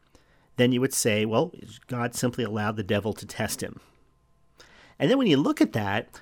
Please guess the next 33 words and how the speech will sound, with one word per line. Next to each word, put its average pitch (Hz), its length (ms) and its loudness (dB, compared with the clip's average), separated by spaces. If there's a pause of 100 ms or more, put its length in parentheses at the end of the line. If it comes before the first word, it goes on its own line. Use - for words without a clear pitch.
(120)
there's 151 180 4
some 202 160 4
things 175 440 -2
that, 156 300 -2 (300)
well, - 260 -4
uh, 120 260 0
upon 147 280 -2
closer 147 440 -2
examination, 131 720 -2
maybe 160 200 -4
they 165 100 0
bother 156 360 4
you 104 200 -2
a - 20 -4
little 110 220 0
bit. - 260 -8 (340)
I 107 100 4
know 190 120 8
they 156 80 4
did 123 200 6
me, 117 360 2 (380)
but 127 100 -4
think 190 160 2
about 160 220 -2
this 160 120 -2
for - 140 0
a 123 40 2
minute. 101 280 -2 (440)
Um, 113 420 0
Job 156 340 4
lost 147 400 0
his 117 220 -2
children, 143 720 0